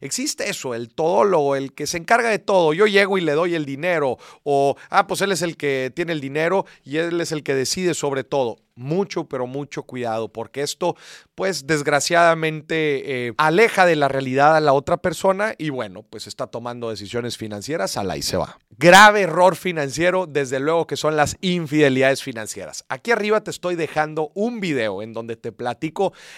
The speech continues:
las tres principales infidelidades financieras. Es importante que corras a verlas, corras a escucharlas para que no les suceda a ustedes.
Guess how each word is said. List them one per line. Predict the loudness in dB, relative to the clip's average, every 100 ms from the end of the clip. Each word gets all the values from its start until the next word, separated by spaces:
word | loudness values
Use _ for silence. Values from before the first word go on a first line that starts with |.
| -10
las | -2 0 0 -4 0
tres | 6 6 6 0
principales | -6 -6 -4 -2 2 2 2 -4
infidelidades | -6 -6 -6 -4 0 0 2 4 4 0 -8
financieras. | -12 -8 -8 -6 -2 0 0 -4 -16
Es | -8 -6
importante | -4 -4 0 -2 -2
que | -8 0
corras | 2 2 0
a |
verlas, | 0 -2 -6 -10
corras | -4 0 0
a | -2
escucharlas | -6 4 6 8 4 0 -12 -2
para | -2 -2
que | -6
no | -6 -4
les | -4
suceda | -6 -10 -8 -6
a | -6
ustedes. | -10 -6 -2 0 -2 -10